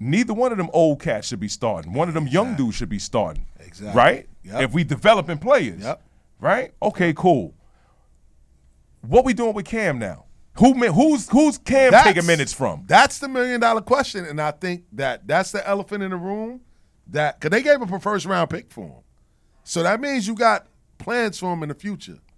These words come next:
Speaker 1: You have
Speaker 2: Whether
Speaker 1: to.
Speaker 2: You have to. Like, R J, the, R J is starting to come around now. You bring Cam in who plays the same position as him.
Speaker 1: Mm-hmm.
Speaker 2: You got rid of a, a, a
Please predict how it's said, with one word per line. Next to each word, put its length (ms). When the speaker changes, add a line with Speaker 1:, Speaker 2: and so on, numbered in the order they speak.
Speaker 1:
You 160
have 240
Speaker 2:
Whether 120
Speaker 1:
to. 200
Speaker 2:
You 180
have 360
to. 220
Like, 280
R 260
J, 400
the, 240
R 220
J 200
is 100
starting 300
to 60
come 200
around 300
now. 80
You 160
bring 240
Cam 320
in 60
who 80
plays 280
the 80
same 260
position 420
as 120
him. 240
Speaker 1:
Mm-hmm. 300
Speaker 2:
You 220
got 300
rid 120
of 120
a, 60
a, 480
a 40